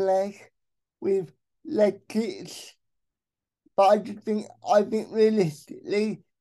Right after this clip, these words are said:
it's gonna be a striking battle. Like, like, as I said, just a pure, just a pure boxing, just a pure boxing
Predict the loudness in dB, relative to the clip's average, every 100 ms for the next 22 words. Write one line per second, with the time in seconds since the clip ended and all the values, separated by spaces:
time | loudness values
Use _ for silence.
0 | _ -20 -10 -2 -2 2 2 2 -2 _
1 | _ _ _ 4 4 2 -2 -4 0 -2
2 | -2 -8 -10 _ _ _ _ _ _ _
3 | _ _ _ _ _ _ _ _ _ _
4 | _ _ _ _ _ _ -8 -8 -8 _
5 | _ _ _ _ _ _ _ _ _ -16
6 | -16 _ _ _ _ _ _ _ _ 2
7 | 2 6 4 4 2 2 2 2 -4 _
8 | _ _ -4 -4 -4 _ -14 -12 -4 2
9 | 2 2 _ _ _ _ _ -8 -8 -16
10 | -18 _ -2 0 0 -2 _ _ _ _
11 | 2 2 -10 -14 -10 -10 -12 _ _ _
12 | _ _ -20 _ _ _ _ _ -8 -8
13 | -18 -8 0 0 2 0 0 -8 -10 -10
14 | -12